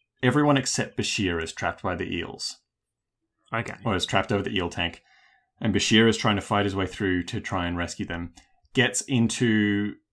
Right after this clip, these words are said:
Speaker 1: you know, because these underground layers, they always have, like, one lavish room.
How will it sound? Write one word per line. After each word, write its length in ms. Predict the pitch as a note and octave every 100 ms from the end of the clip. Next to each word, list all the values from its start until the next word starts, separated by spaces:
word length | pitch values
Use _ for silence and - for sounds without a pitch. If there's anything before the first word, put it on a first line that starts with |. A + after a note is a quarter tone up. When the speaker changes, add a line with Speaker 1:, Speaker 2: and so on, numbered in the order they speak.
| _ _
Speaker 1:
you 80 | A#2
know, 440 | F#2 F2 F2 F2+ F#2
because 320 | - C3 C3+ G#2
these 300 | A#2 A2 -
underground 420 | A#2 A2+ A2 A2+ G2+
layers, 180 | F#2
they 100 | G#2
always 220 | G2 G#2+ A2+
have, 140 | G#2+
like, 180 | G2 F#2+
one 280 | G#2 G#2 G#2
lavish 640 | G2 F#2 F#2+ G#2 G2+ -
room. 600 | A2+ G#2 F2 E2 F2+ A#2